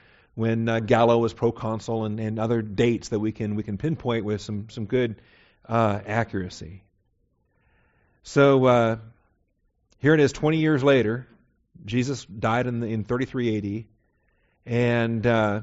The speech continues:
here we are in the, in the fifties. Okay, just twenty years later. And there's still people around.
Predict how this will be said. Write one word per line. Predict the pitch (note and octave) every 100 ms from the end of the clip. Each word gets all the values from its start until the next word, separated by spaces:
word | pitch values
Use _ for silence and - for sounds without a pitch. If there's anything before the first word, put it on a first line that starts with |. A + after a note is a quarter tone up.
| A#2+
here | G#2+ C3+
we | C#3 C3
are | B2+
in | B2+ B2+
the, | B2
in | A#2 B2
the |
fifties. | B2 F#3+ - - - - _ _
Okay, | A#2+
just | D3+ -
twenty | E3 E3
years | D#3 D3+
later. | C#3+ C#3+ - _ _ _ _ _ _ _ _ _ _
And | B2 C3+
there's | D#3+
still | - - D#3
people | D#3+ C#3+ C#3 C#3+
around. | D3 D#3 D3+ A2